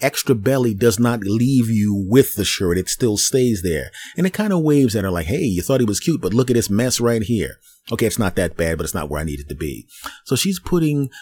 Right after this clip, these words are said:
the E K G crap on me to put the little sticker here and a little sticker there and a little sticker here and a little sticker there.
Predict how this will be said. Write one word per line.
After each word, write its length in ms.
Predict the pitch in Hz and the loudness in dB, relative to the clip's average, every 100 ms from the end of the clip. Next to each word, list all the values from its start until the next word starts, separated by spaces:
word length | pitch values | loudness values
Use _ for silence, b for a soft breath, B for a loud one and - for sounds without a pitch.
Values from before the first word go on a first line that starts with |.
| - | -4
the 120 | 110 | -2
E 200 | 120 135 | 2 0
K 260 | - 127 107 | 2 2 2
G 240 | 98 113 | 2 0
crap 360 | - 98 80 90 | 2 -2 -2 -4
on 160 | 80 | -4
me 80 | 82 | -4
to 80 | 76 | -6
put 160 | - - | -10 -8
the 60 | |
little 140 | 80 73 | -8 -8
sticker 300 | - 78 69 | -8 -8 -4
here 320 | 110 120 110 | 0 2 0
and 80 | 80 | -2
a 60 | |
little 180 | 80 80 | -6 -8
sticker 300 | - 78 80 | -8 -8 -4
there 240 | 101 120 | 0 0
and 100 | 107 | 0
a 80 | 76 | -4
little 160 | 82 80 | -8 -10
sticker 240 | 87 - | -10 -8
here 220 | 85 120 | -2 0
and 80 | 95 | -2
a 40 | 73 | -4
little 200 | 82 82 | -8 -8
sticker 300 | 87 82 80 | -8 -8 -6
there. 340 | 101 107 110 | -2 -4 -6